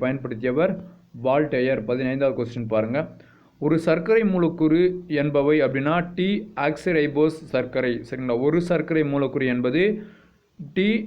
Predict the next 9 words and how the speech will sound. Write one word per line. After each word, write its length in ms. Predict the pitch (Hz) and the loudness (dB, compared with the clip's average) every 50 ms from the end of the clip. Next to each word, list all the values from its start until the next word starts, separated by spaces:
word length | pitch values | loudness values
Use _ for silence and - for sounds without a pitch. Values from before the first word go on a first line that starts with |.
| - - 143 147 | -6 -4 -2 -2
ஆக்சிரைபோஸ் 640 | 156 151 - - 175 165 156 147 143 160 180 190 185 - - - - - - | -2 -2 0 0 2 2 2 4 2 2 0 0 -2 -6 -14 -20 -10 -4 -2
சர்க்கரை. 420 | 131 127 127 - 131 131 131 123 117 107 - - - - - _ _ _ _ - - | -2 -2 0 0 0 0 0 0 -2 -4 -6 -12 -18 -20 -20 _ _ _ _ -6 -4
பதினாறாவது, 640 | 135 135 147 147 135 127 131 139 139 131 123 110 113 110 113 - - - - - - - _ _ - - | -2 0 0 0 2 2 2 2 2 2 0 0 -4 -6 -8 -10 -16 -20 -20 -20 -20 -20 _ _ -4 -2
செல் 200 | 196 208 233 214 - - | 0 0 0 0 0 0
பிரிதலின் 480 | 190 208 190 185 190 185 185 170 156 143 | 0 2 2 2 4 2 2 2 2 2
போது 260 | 147 143 143 135 151 147 131 120 - - - _ _ _ _ _ _ _ _ _ _ _ - - | 2 2 2 2 2 2 0 -2 -6 -10 -20 _ _ _ _ _ _ _ _ _ _ _ -20 -20
ஸ்பிண்டில் 680 | _ _ _ - 185 190 196 180 170 208 202 185 160 - - 156 143 | _ _ _ 0 0 0 0 0 2 2 4 4 2 2 -2 -4 -4
நார்கள் 400 | 139 139 143 143 131 147 156 175 175 175 - - | 0 0 0 0 2 2 2 2 2 -2 -2 -2
குரோமோசோம்களுடன் 880 | 165 180 185 180 185 180 175 - 170 160 147 143 135 143 147 156 160 | 0 0 2 2 2 0 0 0 0 0 0 0 0 2 2 2 2